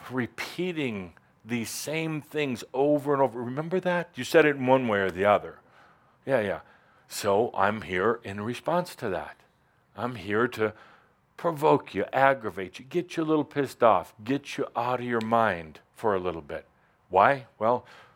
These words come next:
because again, as I say, for our ninety sacred minutes together, it's nothing about what's happening up here or there. Can you still see okay? Good. We're not missing anything by,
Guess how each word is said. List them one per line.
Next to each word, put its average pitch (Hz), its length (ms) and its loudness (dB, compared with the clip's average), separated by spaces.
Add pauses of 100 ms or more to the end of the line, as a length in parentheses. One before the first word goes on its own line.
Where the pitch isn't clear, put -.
(140)
because 104 280 -4
again, 120 280 0
as 95 120 -4
I 98 60 0
say, 110 300 0
for 95 360 -2
our 95 340 2 (420)
ninety 107 600 -8
sacred 95 460 -6
minutes 107 300 -4
together, 95 480 -2
it's - 160 -14
nothing 113 320 -4
about 87 320 0
what's 90 160 -6
happening 95 440 0
up 85 180 -8
here 92 360 -2 (720)
or 98 200 4
there. 82 360 -6 (240)
Can 175 160 -8
you 170 80 -4
still 135 280 0
see 101 260 -4
okay? 85 520 -6 (600)
Good. 170 220 -4 (180)
We're 110 120 -4
not 123 220 -2
missing 110 460 -2
anything 87 720 -6
by, 90 280 2